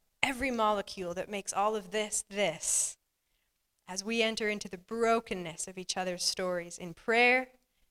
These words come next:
in love, and in longing, in the physical presence we have with one another, we mirror the image of God, who draws us near,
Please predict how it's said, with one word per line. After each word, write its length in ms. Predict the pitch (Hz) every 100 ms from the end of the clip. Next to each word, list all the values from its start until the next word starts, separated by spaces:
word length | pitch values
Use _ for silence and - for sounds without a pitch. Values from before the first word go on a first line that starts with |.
| _
in 280 | 202 175 175
love, 460 | 196 220 226 240 233 _ _ _
and 140 | 180
in 160 | 156 165
longing, 540 | 165 214 240 240 233 - _ _ _ _ _ _ _ _ _ _ - - - _ -
in 80 |
the 60 | 202
physical 440 | - 247 240 -
presence 760 | - - 208 226 247 240 - -
we 100 | 214
have 320 | - 208 226
with 160 | 208 -
one 140 | 208
another, 520 | 196 196 202 214 220 220
we 160 | 208 202
mirror 400 | 196 208 214 214
the 120 | 202
image 320 | 202 202 185
of 100 | 185
God, 300 | - 165 156 147 _ _ _ _ _ -
who 80 | 196
draws 400 | 208 190 196 196
us 180 | 190
near, 460 | 196 190 185 156